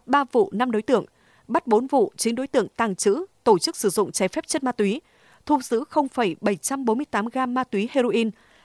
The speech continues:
ba phẩy ba trăm ba mươi mốt gam ma túy tổng hợp cùng một số vật chứng có liên quan.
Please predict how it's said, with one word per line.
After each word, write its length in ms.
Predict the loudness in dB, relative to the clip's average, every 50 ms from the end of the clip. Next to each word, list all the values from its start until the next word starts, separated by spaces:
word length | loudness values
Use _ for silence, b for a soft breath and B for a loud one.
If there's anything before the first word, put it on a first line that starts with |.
| b
ba 220 | b 2 2 2 2
phẩy 260 | 2 0 0 0 0 0
ba 160 | 0 -2 -2
trăm 320 | -2 -4 -6 -6 -2 0
ba 100 | 2 2
mươi 100 | 2 2
mốt 180 | 0 -2 -2 -2
gam 260 | -4 -4 -2 -2 -2
ma 80 | -2 -2
túy 200 | -2 -2 -2 0
tổng 180 | 0 0 0
hợp 200 | 0 0 -2 -2 b b b b b b b
cùng 140 | 2 4 4
một 80 | 2 0
số 200 | 0 0 0 2
vật 200 | 2 0 0 0
chứng 240 | 0 -2 -2 -2
có 140 | -2 -2 -2
liên 160 | -2 -2 -2
quan. 240 | 0 0 2 2 0